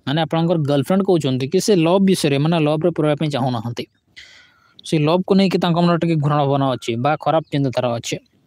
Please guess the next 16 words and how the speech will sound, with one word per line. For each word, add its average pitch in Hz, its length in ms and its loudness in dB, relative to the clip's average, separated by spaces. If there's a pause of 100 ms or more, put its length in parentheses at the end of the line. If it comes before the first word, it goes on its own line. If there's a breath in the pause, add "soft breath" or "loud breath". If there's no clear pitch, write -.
(120)
ଦେଖନ୍ତୁ 190 360 4
ହେଲା, 170 260 4 (2250 soft breath)
ଦେଖନ୍ତୁ 220 240 2
କି 226 80 2
ଆପଣଙ୍କୁ 208 220 2
ଗୋଟେ 202 160 2
କଥା 143 240 -2
କହି 147 180 2
ଦଉଛି 131 260 0
ହେଲା, 139 300 0 (920 soft breath)
କି - 180 -2
ଏଇ 214 160 4
ଯୋଉ 220 140 4
ଲଭ୍ 160 240 4
ନା 151 160 2
ହେଲା, 147 300 0